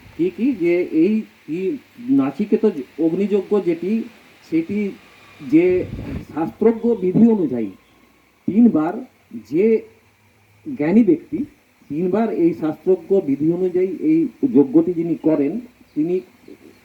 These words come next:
করবেন কিভাবে? তিনটি বেদ আছে, ঋক, সাম এবং যজুর্বেদ, এই তিনটি বেদকে সঙ্গে নিয়ে, মানে তিনটি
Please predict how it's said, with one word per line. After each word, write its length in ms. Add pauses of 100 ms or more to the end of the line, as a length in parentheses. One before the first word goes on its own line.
(100)
করবেন 380
কিভাবে? 440 (540)
তিনটি 360
বেদ 320
আছে, 320
ঋক, 240
সাম 360
এবং 300 (360)
যজুর্বেদ, 560
এই 200
তিনটি 400
বেদকে 480
সঙ্গে 340
নিয়ে, 260 (420)
মানে 220 (100)
তিনটি 440